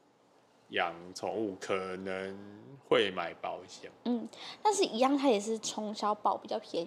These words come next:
Speaker 2: 宜，跟
Speaker 1: 对啊。
Speaker 2: 人一样吗？
Speaker 1: 可是他刚刚说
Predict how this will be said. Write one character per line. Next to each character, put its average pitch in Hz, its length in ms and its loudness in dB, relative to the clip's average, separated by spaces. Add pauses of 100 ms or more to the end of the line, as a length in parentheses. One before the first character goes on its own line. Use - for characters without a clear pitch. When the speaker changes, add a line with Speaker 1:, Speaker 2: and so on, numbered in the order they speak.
Speaker 2:
宜， 175 320 -6 (340)
跟 233 120 -2
Speaker 1:
对 180 80 4
啊。 233 60 2
Speaker 2:
人 190 200 2
一 185 140 -8
样 190 160 -4 (420)
吗？ 95 320 -6
Speaker 1:
可 113 60 6
是 127 80 10
他 143 80 8
刚 139 200 2
刚 131 80 -4
说 127 220 -2